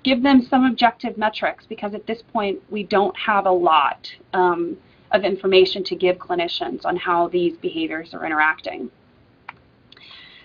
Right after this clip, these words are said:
So following my P H D, I began my postdoc in the, um, in the laboratory of Don Bolser, and who studied the central control of cough.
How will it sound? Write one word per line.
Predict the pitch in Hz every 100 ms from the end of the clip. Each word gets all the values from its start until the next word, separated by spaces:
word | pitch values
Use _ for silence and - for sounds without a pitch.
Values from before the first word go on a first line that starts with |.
| _ _
So | - 269 262 254 254 - _ _ - -
following | 294 349 349 302 262 240
my | 220 214
P | - 262 226
H | 226 -
D, | 214 208 202
I | 196
began | 202 208 202
my | 190
postdoc | - 285 269 226 180 175
in | 185 185
the, | 180 170 180
um, | 180 175 180 175 - _ _ -
in | 208
the |
laboratory | 185 180 185 185 190 175
of | 170
Don | 175 175
Bolser, | 285 330 330 196 175 175 -
and | 202 190 180 180 -
who | 202 190 185 180
studied | - - 175 175 175
the |
central | - 349 - 180 165
control | - - - 269 294
of | -
cough. | - 175 156 -